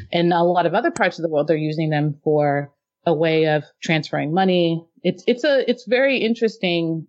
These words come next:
when you stop thinking just in this very America-centric way about how products could be useful, because then you can start to see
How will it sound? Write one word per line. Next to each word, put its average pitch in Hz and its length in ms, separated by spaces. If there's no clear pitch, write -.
when 180 240
you 185 100
stop 185 380
thinking 180 420
just 165 260
in 165 60
this 156 140
very 156 340
America-centric 151 1000
way 165 360
about 160 420
how 156 260
products 151 460
could 165 200
be 160 80
useful, 151 540
because 202 280
then 233 140
you 233 140
can 214 180
start 196 280
to 185 80
see 185 240